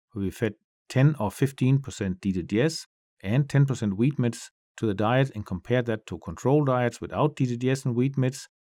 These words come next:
we saw a reduction in feed intake during the initial six weeks post-weaning. However, when we look at the following period, the growing finishing period, we see that pigs fed the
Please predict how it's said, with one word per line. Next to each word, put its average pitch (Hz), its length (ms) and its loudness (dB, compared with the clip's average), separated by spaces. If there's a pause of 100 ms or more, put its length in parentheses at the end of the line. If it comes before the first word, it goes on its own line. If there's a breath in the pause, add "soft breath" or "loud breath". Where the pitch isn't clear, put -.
(220)
we 113 80 -2
saw 131 400 2
a 107 80 -4
reduction 143 680 0
in 120 100 0
feed 143 360 0
intake 143 580 0 (360)
during 113 280 4
the 104 140 2
initial 101 480 2 (160)
six - 340 -6
weeks 104 260 -2
post-weaning. 95 760 -2 (600)
However, 123 540 2 (220)
when 123 140 0
we 123 100 6
look 160 300 4
at 120 240 -2
the 107 80 -6
following 156 600 4 (240)
period, 131 380 6 (140)
the 107 80 -8
growing 107 240 0
finishing 151 440 4
period, 98 440 -4
we 117 80 -2
see 151 420 0
that 104 300 -2 (400)
pigs 170 240 0
fed 156 340 4
the 107 180 -2